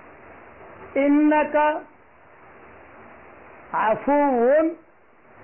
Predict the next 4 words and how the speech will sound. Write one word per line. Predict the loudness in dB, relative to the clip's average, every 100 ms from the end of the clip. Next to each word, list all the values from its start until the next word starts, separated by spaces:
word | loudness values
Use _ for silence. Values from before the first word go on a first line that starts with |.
| -20 -20 -20 -20 -20 -20 -20 -20 -20 -20 -20 -20 -20 -20 -12 -4
تحب | -4 -2 -2 -2 -4 0
العفو | 0 0 -2 -2 -4 -4 -2 0 -2 -6 -20 -20 -20 -20 -20 -20 -20 -20 -20 -20 -20 -20 -20 -20 -20 -20 -20 -20 -20 -14 -4
فاعف | -2 0 0 -2 -2
عنی۔ | -2 0 0 -2 -4 -4 -4 -2 -2 0 0 0